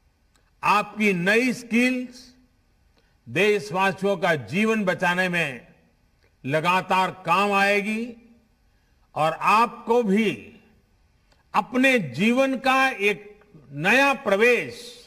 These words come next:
एक बहुत ही संतोष देगा,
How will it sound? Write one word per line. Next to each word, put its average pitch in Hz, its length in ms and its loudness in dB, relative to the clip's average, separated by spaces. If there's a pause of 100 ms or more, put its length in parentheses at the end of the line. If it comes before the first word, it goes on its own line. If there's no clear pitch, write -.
(1400)
एक 180 340 -2
बहुत 294 500 2
ही 294 100 0
संतोष 220 600 0
देगा, 120 500 -8